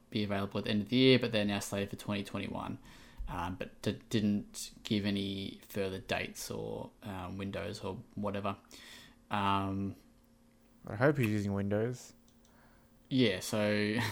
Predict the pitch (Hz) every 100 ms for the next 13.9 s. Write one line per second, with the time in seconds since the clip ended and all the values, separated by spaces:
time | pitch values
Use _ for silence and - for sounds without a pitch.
0 | - - - - - - - 120 113 117
1 | 117 127 120 139 147 127 120 135 - -
2 | 156 123 120 113 120 117 107 104 104 104
3 | 117 120 117 117 113 107 120 110 107 117
4 | - 110 101 101 104 101 101 - - -
5 | - - - 104 98 95 - - - 101
6 | 101 104 98 - - 120 - 110 104 107
7 | 120 110 107 107 - 107 110 - 110 107
8 | 104 117 - 139 135 - - - - -
9 | 107 101 98 101 110 101 110 104 104 101
10 | - 98 98 101 - 98 98 95 95 -
11 | 90 92 - 107 107 101 104 98 98 95
12 | 98 101 - - - 107 101 - 107 98
13 | 98 - 117 - 101 98 98 98